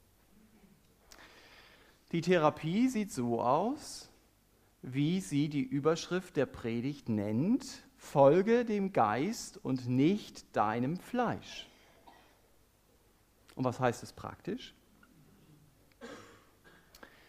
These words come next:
Stütz dich auf Gottes Handeln in der Vergangenheit und rechne damit, dass Gott heute durch dein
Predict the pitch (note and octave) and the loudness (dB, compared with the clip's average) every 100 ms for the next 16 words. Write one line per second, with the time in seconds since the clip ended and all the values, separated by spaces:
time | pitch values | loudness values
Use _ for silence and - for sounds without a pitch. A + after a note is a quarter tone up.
0 | - _ - - G3 G3+ - A3 - C3+ | -20 _ -20 0 0 0 -4 -4 0 -2
1 | - D#3 D#3+ D3+ - D#3+ E3 D3 A2+ B2+ | -2 -4 -4 -6 -4 -2 2 2 2 -2
2 | A2 - G#2+ G2+ B2 D#3 D3 D#3 G#3+ - | -2 -4 -6 -4 -2 -2 -2 -4 -4 -12
3 | - _ B2+ B2 C3 C#3+ G3 F3+ B2+ G2+ | -20 _ -8 -2 -2 0 -4 -2 -2 -2
4 | A2+ C3+ - A2+ - C3 C3+ - - F3+ | -4 -6 -12 -14 -4 -4 -4 -8 -6 -4
5 | G3+ - A2+ D3+ G#3+ _ _ - D#3+ F#3+ | -4 -6 -6 -6 -10 _ _ -2 0 0
6 | A3 - - C#3 B2+ D3+ E3+ | -6 -10 0 2 4 0 -4